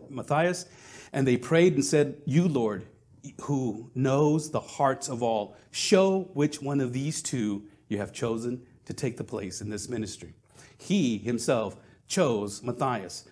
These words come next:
through the casting of lots. And, and so as we are looking at the qualifications, one, number one, he had to have been the witness of the eye-, of the resurrected Christ, physical witness. Number two, he had to be chosen,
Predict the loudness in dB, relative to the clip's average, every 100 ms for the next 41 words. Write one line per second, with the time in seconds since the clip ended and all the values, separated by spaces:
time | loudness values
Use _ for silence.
0 | _ -2 -2 -2 -6 -6 -8 -12 -10 -10
1 | -14 -14 -14 -14 _ _ -20 -10 0 2
2 | 2 -4 -10 -20 -12 0 4 6 6 6
3 | 6 8 6 2 -4 0 4 4 2 4
4 | 4 6 4 4 4 2 2 0 2 4
5 | 4 2 0 2 2 0 0 -2 4 6
6 | 6 4 0 0 2 2 2 2 0 -4
7 | -10 -6 0 4 4 4 4 4 2 -2
8 | -2 2 2 2 -2 -6 -8 -6 -2 0
9 | 2 2 0 -2 0 0 2 0 0 0
10 | 2 0 -2 -10 -20 0 4 6 4 0
11 | -2 -2 -4 -6 -16 -20 -16 0 4 6
12 | 6 8 8 8 4 0 4 4 4 2
13 | 0 -6 -2 6 6 6 4 2